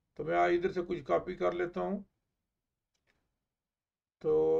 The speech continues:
इनको भी उधर लेके चलता हूँ। किधर था हमारा वेब डिजाइनिंग, ये वेब इमेजेस। तो ह-, हमने ये इधर, हमने इनको पिक्चर को जो है ना,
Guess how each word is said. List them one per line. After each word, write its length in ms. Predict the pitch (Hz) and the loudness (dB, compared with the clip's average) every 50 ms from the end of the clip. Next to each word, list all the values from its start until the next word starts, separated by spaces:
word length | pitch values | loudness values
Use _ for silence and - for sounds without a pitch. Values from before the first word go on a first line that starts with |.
| - - - | 0 -4 -8
इनको 280 | 165 165 - - 185 | -10 -8 -4 -4 -4
भी 200 | 170 165 175 180 180 | -4 -4 -6 -4 -4
उधर 280 | 180 160 151 160 170 | -4 -4 -4 -6 -6
लेके 280 | 160 151 156 151 147 165 | -2 -2 -2 -2 -2 -6
चलता 380 | 147 - 147 151 151 131 165 160 | -8 -6 -6 -8 -4 -4 -2 -2
हूँ। 480 | 160 160 160 165 165 165 - - - _ | -2 -2 -2 -4 -6 -8 -10 -14 -16 _
किधर 240 | - 147 143 139 131 | -14 -10 -10 -10 -8
था 120 | 131 151 | -6 -8
हमारा 280 | 139 135 135 135 135 135 131 | -6 -6 -6 -4 -4 -4 -4
वेब 320 | 131 131 131 131 131 127 | -2 -2 -2 -2 -4 -4
डिजाइनिंग, 380 | 127 127 131 131 131 131 135 135 | -6 -6 -6 -6 -6 -6 -6 -8
ये 200 | 127 123 131 131 131 127 - _ _ _ _ _ _ _ _ _ _ _ _ _ _ _ _ _ _ _ _ _ _ _ _ _ _ _ _ _ _ _ _ | -6 -6 -4 -6 -6 -8 -12 _ _ _ _ _ _ _ _ _ _ _ _ _ _ _ _ _ _ _ _ _ _ _ _ _ _ _ _ _ _ _ _
वेब 380 | - 151 151 - 156 165 160 - - _ _ _ _ _ _ _ _ _ _ _ _ _ _ _ _ _ _ _ _ _ _ _ _ _ _ | -4 -2 0 0 0 -2 -2 -6 -14 _ _ _ _ _ _ _ _ _ _ _ _ _ _ _ _ _ _ _ _ _ _ _ _ _ _
इमेजेस। 640 | - 160 151 147 143 139 139 151 156 156 151 - - _ _ _ _ _ _ _ _ _ _ _ _ _ _ _ _ _ _ _ _ _ _ _ _ _ _ _ _ _ _ _ _ _ _ _ _ _ _ _ _ _ _ _ _ _ _ - | -12 -10 -10 -10 -10 -10 -8 -8 -8 -8 -10 -14 -20 _ _ _ _ _ _ _ _ _ _ _ _ _ _ _ _ _ _ _ _ _ _ _ _ _ _ _ _ _ _ _ _ _ _ _ _ _ _ _ _ _ _ _ _ _ _ -10
तो 220 | 143 135 - - - - _ - | -6 -6 -6 -6 -8 -10 _ -18
ह-, 120 | - - - _ - | -18 -18 -18 _ -10
हमने 380 | 131 151 143 143 143 143 143 | -8 -8 -8 -8 -8 -8 -8
ये 180 | 135 135 135 139 143 139 - _ - | -6 -6 -6 -6 -6 -8 -12 _ -14
इधर, 180 | - 127 135 127 | -10 -6 -6 -6
हमने 320 | 127 131 127 127 127 123 | -4 -4 -4 -2 -2 -4
इनको 400 | 123 123 - - - 135 127 131 | -6 -8 -12 -14 -16 -12 -10 -10
पिक्चर 360 | 127 - 131 127 - - 131 127 | -10 -10 -14 -14 -12 -12 -12 -8
को 180 | 131 131 131 131 127 - - 139 | -6 -6 -6 -6 -8 -12 -14 -10
जो 140 | 135 135 131 | -8 -6 -6
है 80 | 127 131 | -6 -8
ना, 400 | 135 147 139 131 123 123 123 | -8 -10 -12 -12 -12 -14 -14